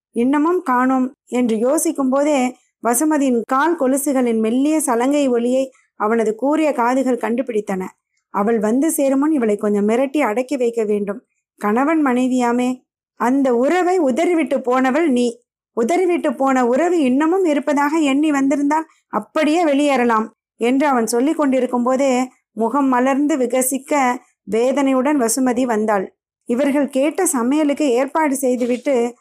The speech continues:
முகம் கழுவி வரப்போனேன், சில நிமிடம் தாமதமாகிவிட்டது என்று மன்னிப்பு கோரும் குரலில் விளக்கியபடியே வந்து கருணாகரனின் கையில் இருந்த பெட்டியை வாங்கி கொண்டாள்.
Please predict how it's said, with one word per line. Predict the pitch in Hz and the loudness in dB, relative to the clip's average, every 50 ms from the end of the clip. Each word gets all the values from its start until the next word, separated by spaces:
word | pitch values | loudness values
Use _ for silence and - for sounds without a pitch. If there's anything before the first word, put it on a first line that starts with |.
| _ _ _ _ | _ _ _ _
முகம் | 220 220 233 233 349 359 349 | -2 -2 0 0 0 -2 0
கழுவி | - 294 262 262 269 262 294 277 | 0 0 0 0 0 0 0 0
வரப்போனேன், | 254 247 226 240 254 247 - 247 233 226 220 220 214 220 - _ _ _ _ - | 0 0 0 0 -2 -2 -2 -2 0 0 0 0 -2 -4 -6 _ _ _ _ -8
சில | - - 240 240 262 | -4 -2 0 2 2
நிமிடம் | 262 254 254 254 277 285 339 320 | 2 2 2 0 0 0 0 -2
தாமதமாகிவிட்டது | 285 269 214 220 247 277 302 294 285 262 240 226 208 226 220 214 208 214 220 214 196 214 214 - _ _ _ _ _ _ _ - | 0 -2 0 0 0 0 0 0 0 0 0 0 0 0 -2 -2 -2 -2 -2 -2 0 -2 -4 -6 _ _ _ _ _ _ _ -4
என்று | 226 240 254 247 269 269 | -2 0 0 2 0 0
மன்னிப்பு | 262 247 214 220 254 294 320 320 330 311 | 2 2 0 2 0 0 0 -2 -2 -4
கோரும் | 311 277 262 247 240 220 214 | -2 -2 0 0 0 -2 -2
குரலில் | 240 240 254 277 294 311 277 226 | -2 -2 0 0 0 0 0 0
விளக்கியபடியே | 233 233 254 254 - 277 269 254 262 247 240 233 254 269 285 285 | 0 -2 -2 -2 -2 -2 -2 -2 0 -2 -2 0 0 0 0 0
வந்து | 247 226 220 240 247 254 247 233 247 240 - _ _ _ _ _ | 0 0 0 0 0 0 0 0 0 -2 -6 _ _ _ _ _
கருணாகரனின் | - 233 240 269 311 349 311 320 302 285 262 247 220 | -2 0 2 2 0 2 2 0 0 2 2 0 0
கையில் | 214 226 220 233 262 302 285 285 | 0 -2 -2 0 0 0 0 0
இருந்த | 269 247 226 214 | 0 0 0 -2
பெட்டியை | 208 214 226 233 233 - 285 277 262 | -2 -2 -4 -4 -2 -2 -2 -2 0
வாங்கி | 220 226 214 226 254 247 254 | 0 0 0 0 0 -2 -4
கொண்டாள். | 240 - 226 208 202 196 190 190 | -4 -2 -2 -2 0 -2 -2 -4